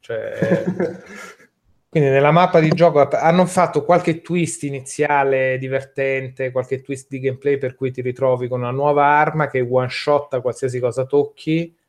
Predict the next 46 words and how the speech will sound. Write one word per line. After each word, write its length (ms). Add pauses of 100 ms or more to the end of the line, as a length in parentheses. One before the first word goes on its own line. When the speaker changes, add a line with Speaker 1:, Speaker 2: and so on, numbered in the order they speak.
(120)
Speaker 1:
ma 140
allo 140
Speaker 2:
Mm. 40
Speaker 1:
stesso 380
tempo 400
hai 120
un 160
quarto 360
di 120
cuore, 400
quindi 200
qualsiasi 480
cosa 280
tocchi 340
te 260
ti 160
one-shotta 720 (600)
e 180
devi 500
recuperare, 720
tipo 220
devi, 420
devi 340 (180)
liberare, 680
diciamo, 380
quattro 320
o 20
cinque 380
zone 340
iniziali 800
così, 580
che 140
è 60
divertente, 580
finché 220
non 100
scopri 400
che 320
in 100
realtà 460
hai 180
accesso 400
anche 400
ai 240
tuoi 220
archi 500